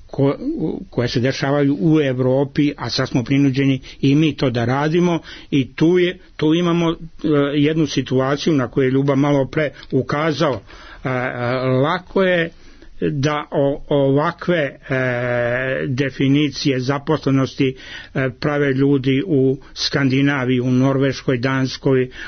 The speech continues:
u, u Švedskoj, pa i u Nemačkoj, ali kod nas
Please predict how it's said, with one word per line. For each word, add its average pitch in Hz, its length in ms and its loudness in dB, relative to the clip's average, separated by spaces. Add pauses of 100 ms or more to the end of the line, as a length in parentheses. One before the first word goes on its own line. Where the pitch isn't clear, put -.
(100)
u, 135 80 0 (160)
u 135 140 2
Švedskoj, 139 600 -2 (240)
pa 233 120 0
i 196 120 2
u 180 100 4
Nemačkoj, 160 680 0 (400)
ali 135 400 -2 (120)
kod 160 280 0
nas 185 440 -2